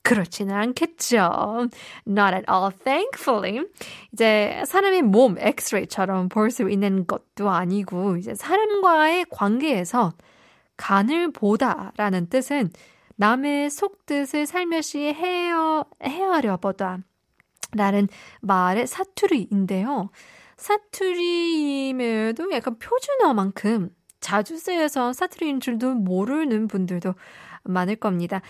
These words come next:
사람에게 간을 본다라고 하면 이 사람이 어떤 사람인지, 무슨 생각을 하고 있는지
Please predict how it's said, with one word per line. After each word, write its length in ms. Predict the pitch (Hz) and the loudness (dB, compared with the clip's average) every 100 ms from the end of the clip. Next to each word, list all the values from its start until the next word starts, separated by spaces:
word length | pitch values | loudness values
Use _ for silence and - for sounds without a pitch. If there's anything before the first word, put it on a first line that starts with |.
| - | -18
사람에게 800 | - 370 370 339 269 247 247 247 214 | -4 0 2 2 0 0 0 -2 -4
간을 360 | - 190 185 208 | -4 -4 -2 -2
본다라고 680 | 202 208 233 180 170 180 196 | 2 2 4 2 0 -4 -2
하면 360 | 220 233 180 - - _ | 0 0 -2 -4 -16 _
이 100 | 208 | -4
사람이 460 | 202 302 285 233 226 | -2 0 2 2 0
어떤 340 | 180 175 311 | 0 0 -2
사람인지, 640 | 370 339 247 175 165 - - _ _ _ _ | 0 0 2 0 -2 -10 -16 _ _ _ _
무슨 320 | - 202 339 392 | -2 -2 0 -2
생각을 540 | - 370 339 339 349 | -2 -4 -4 -4 -4
하고 260 | 392 403 392 | -4 -2 2
있는지 480 | 214 233 277 - | 2 2 -2 -6